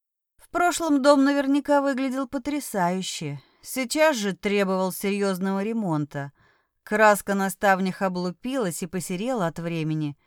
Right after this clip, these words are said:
Черепица потрескалась, местами и вовсе отсутствовала. Справа от здания виднелся сад,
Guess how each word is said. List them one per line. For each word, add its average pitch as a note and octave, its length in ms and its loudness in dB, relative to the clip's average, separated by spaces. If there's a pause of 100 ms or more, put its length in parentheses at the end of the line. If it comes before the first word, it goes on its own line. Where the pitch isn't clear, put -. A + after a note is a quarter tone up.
(280)
Черепица C#4 580 -4
потрескалась, G#3 960 -2 (600)
местами G#3+ 580 0
и A3 40 -2
вовсе F#3+ 460 -2
отсутствовала. D3+ 1000 -6 (440)
Справа G3 680 6
от F3 100 0
здания F#3 460 2
виднелся F3 640 -2
сад, G3 520 -4